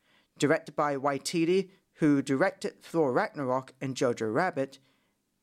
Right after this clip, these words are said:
and produced by Kevin Feige and Brad Winderbaum, Thor: Love and Thunder opens in theaters on the seventh of July. Gorr the God Butcher is not featured in the new trailer,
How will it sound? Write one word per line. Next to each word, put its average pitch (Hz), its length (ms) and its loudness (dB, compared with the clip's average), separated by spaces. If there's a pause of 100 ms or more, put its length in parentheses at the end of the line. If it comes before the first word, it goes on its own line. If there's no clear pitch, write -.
(460)
and 170 120 0
produced 208 380 0
by 175 140 0
Kevin 147 320 -8
Feige 180 640 -4 (460)
and 190 320 0
Brad 117 280 0 (200)
Winderbaum, 120 600 0 (500)
Thor: 214 280 4
Love 196 280 0
and 180 120 -6
Thunder 143 440 0 (100)
opens 160 460 -2
in 190 160 0
theaters 151 580 0 (400)
on 160 120 0
the 180 80 2
seventh 135 580 -2 (160)
of 98 180 -6
July. 110 600 -2 (1500)
Gorr 208 240 4
the 180 140 -2
God 165 360 -2
Butcher 139 440 0 (200)
is - 140 -4
not 175 220 0
featured - 400 -2 (100)
in 165 140 2
the 143 100 2
new 180 240 2
trailer, 123 460 -2